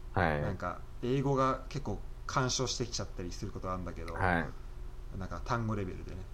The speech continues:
Speaker 2: でも、
Speaker 1: はい。
Speaker 2: 英語だとさ、そもそも言葉出てこなくて、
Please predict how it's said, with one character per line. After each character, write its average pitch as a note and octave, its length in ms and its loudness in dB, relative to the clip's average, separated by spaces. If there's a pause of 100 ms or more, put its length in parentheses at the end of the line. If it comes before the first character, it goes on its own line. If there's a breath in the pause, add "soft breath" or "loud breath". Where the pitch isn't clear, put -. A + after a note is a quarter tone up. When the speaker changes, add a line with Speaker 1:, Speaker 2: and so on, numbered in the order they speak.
(380)
Speaker 2:
で G2 40 -6
も、 F2+ 100 2
Speaker 1:
は E2+ 60 4
い。 D#3+ 80 2
Speaker 2:
英 G3+ 100 4
語 A#3+ 100 4
だ A3+ 100 4
と F#3 80 2
さ、 C3+ 80 0
そ - 200 2
も G3+ 100 4
そ G#3+ 100 2
も G3+ 140 0 (440)
言 - 120 2 (100)
葉 E3 80 6
出 C#3 140 2
て D3+ 100 2
こ C#3 120 4
な A2+ 120 2
く - 100 -6
て、 F2+ 360 -4